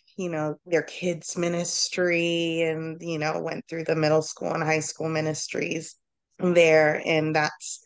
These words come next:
really kind of the student ministries what developed my faith, if you will, or, you know, the Christian culture that,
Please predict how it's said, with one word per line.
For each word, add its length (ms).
really 880
kind 240
of 140
the 100
student 440
ministries 800
what 460
developed 800
my 520
faith, 640
if 400
you 140
will, 360
or, 260
you 120
know, 360
the 240
Christian 560
culture 640
that, 300